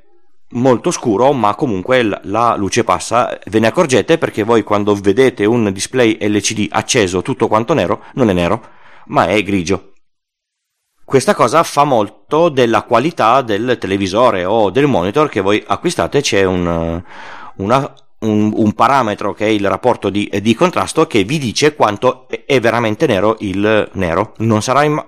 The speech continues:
non sarà mai assenza t-, totale di luce. Da questo punto di vista, eh, allora per migliorare la situazione sono nati questi display oled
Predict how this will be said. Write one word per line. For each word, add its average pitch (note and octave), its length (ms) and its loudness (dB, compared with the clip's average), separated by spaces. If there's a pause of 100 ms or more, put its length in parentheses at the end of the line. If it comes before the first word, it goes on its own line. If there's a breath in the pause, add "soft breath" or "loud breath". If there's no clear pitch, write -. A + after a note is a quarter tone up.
non A2 180 -2
sarà - 160 0
mai G#2 280 0
assenza A2 480 -2
t-, - 380 -12
totale F#2+ 420 0
di F2+ 140 -6
luce. - 460 -6 (1040 soft breath)
Da B2+ 140 -2
questo G3+ 300 2
punto F#3 240 0
di G#3+ 80 0
vista, F#3 520 0
eh, A#2 320 0
allora B2 340 2
per A#2+ 260 0
migliorare A2+ 720 2
la A2 140 -2
situazione D3 500 0
sono D#3+ 240 0
nati C#3 380 -2
questi G#2+ 280 -4
display G#2+ 420 0
oled A#2 500 0